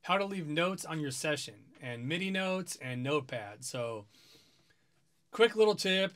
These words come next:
Some of you may know this, some of you may not, but it's very helpful. It's a lot easier than using warp markers, which is a, can be a nightmare, and it's, it's just kind of unnecessary. So over here in an Ableton track,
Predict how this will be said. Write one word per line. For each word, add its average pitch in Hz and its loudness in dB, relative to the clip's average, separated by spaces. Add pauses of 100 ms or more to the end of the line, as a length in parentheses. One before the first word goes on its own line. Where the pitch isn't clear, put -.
Some 180 -6
of 180 -2
you 175 -4
may 175 -2
know 156 2
this, 156 0
some 151 -4
of 151 0
you 151 2
may 147 -2
not, 135 -2
but 135 0
it's 123 -8
very 165 2
helpful. 165 0
It's 143 -6
a 151 -2
lot 170 6
easier 151 0
than 139 -2
using 131 -2
warp 131 -2
markers, 127 -4
which 117 -8
is 110 -8
a, 110 -4 (100)
can 123 -8
be 120 -4
a 113 -6
nightmare, 120 -8
and 107 -12
it's, - -14 (100)
it's 131 -14
just 127 -6
kind 123 -4
of 113 -10
unnecessary. 107 -12 (840)
So - 0
over 196 4
here 196 2
in 180 2
an 139 -2
Ableton 139 0
track, 131 2